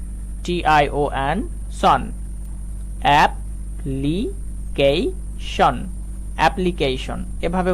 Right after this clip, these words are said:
উচ্চারণগুলো আমরা করে থাকি, অ্যাপ্লিকেশন, অ্যাপ্লিকেশন বা অ্যাপ্লিকেশনও উচ্চারণ করতে পারো, কোনো সমস্যা নেই।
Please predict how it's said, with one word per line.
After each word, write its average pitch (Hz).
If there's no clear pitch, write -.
উচ্চারণগুলো 135
আমরা 139
করে 123
থাকি, 143
অ্যাপ্লিকেশন, 143
অ্যাপ্লিকেশন 143
বা 247
অ্যাপ্লিকেশনও 190
উচ্চারণ 131
করতে -
পারো, 120
কোনো -
সমস্যা -
নেই। 64